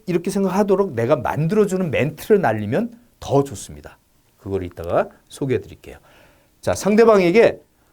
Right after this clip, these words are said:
어, "오늘 협상 끝났는데 오늘 타결된 조건은 어떠신가요?" 메일을 그, 바로 보내주는 게 좋다 그래요. 그래서 상대방 입장에서 이게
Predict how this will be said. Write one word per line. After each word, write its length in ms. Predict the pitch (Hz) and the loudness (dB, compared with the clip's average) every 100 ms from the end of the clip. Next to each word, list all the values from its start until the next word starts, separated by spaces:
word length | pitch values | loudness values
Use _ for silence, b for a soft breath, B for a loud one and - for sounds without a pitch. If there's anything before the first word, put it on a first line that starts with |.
| _ | _
어, 180 | - 98 | -6 -4
"오늘 400 | 101 143 165 151 | -2 0 2 2
협상 360 | 143 185 185 175 | 0 -2 -2 -2
끝났는데 680 | 226 214 139 98 139 139 - | -2 -2 -2 -2 0 0 -2
오늘 180 | 101 107 | -10 -10
타결된 880 | - 185 185 175 160 147 143 139 135 | -4 -2 0 0 2 2 2 0 -8
조건은 360 | 110 - 180 | -10 -6 -2
어떠신가요?" 640 | 139 - 95 92 85 120 131 110 | -2 -4 -10 -6 -2 0 -2 2
메일을 440 | 123 202 226 220 | 6 6 6 4
그, 200 | - 135 b _ | 0 -6 b _
바로 260 | - 180 | 2 4
보내주는 380 | 190 143 156 139 | 4 2 0 -2
게 80 | 123 | -6
좋다 340 | 131 95 - 90 | -6 -8 -6 -6
그래요. 200 | 78 78 | -6 -8
그래서 380 | 90 170 139 b b b b _ | -4 0 0 b b b b _
상대방 760 | - 190 190 196 185 175 170 | -8 0 4 6 6 4 0
입장에서 640 | 147 151 135 123 185 156 B B B - | -4 -4 -4 0 0 0 B B B -14
이게 340 | 113 180 202 | 2 4 4